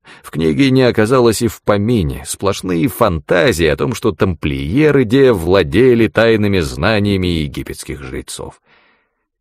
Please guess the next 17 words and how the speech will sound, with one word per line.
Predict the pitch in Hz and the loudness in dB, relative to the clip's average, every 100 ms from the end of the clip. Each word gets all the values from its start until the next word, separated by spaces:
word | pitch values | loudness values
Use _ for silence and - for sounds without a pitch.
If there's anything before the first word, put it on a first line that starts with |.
| _ _ _ | _ _ _
Кому | - 80 82 | -6 -4 -2
это | 82 78 | -4 -2
интересно? | 76 - 135 110 69 - 78 _ _ _ _ _ _ _ _ - | -4 -4 -2 -2 -4 -8 -16 _ _ _ _ _ _ _ _ -6
Оставалась | 71 - 120 156 147 | -4 0 2 2 2
надежда | 123 113 143 113 113 | 2 2 2 2 2
на | 101 | 2
то, | 80 127 | 2 2
что | - 95 | 2 -2
карта | - 113 113 104 95 | -2 0 2 2 0
отыщется | 82 117 104 - 95 | 2 -2 -2 -2 -2
в | 85 | 0
России, | 85 - 160 - - | 0 -2 -4 -4 -4
но | 69 117 | -2 2
и | 104 | 4
она | 95 90 90 131 | 4 4 2 2
не | 90 71 | 0 -2
оправдалась. | 65 69 60 60 58 71 | -6 -8 -8 -10 -10 -12